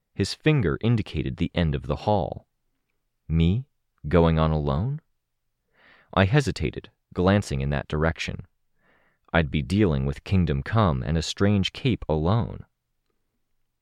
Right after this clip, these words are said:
"Don't even think about it," Blindside said. "If you leave, Patrol Girl, I'll start shooting." We couldn't fight them in close confines without hitting allies.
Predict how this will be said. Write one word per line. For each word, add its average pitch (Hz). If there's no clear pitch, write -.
"Don't 143
even 120
think 98
about 90
it," -
Blindside 67
said. 67
"If -
you 156
leave, 123
Patrol 135
Girl, 135
I'll 95
start 135
shooting." 85
We 95
couldn't 160
fight -
them 67
in 69
close -
confines 67
without 90
hitting 90
allies. 80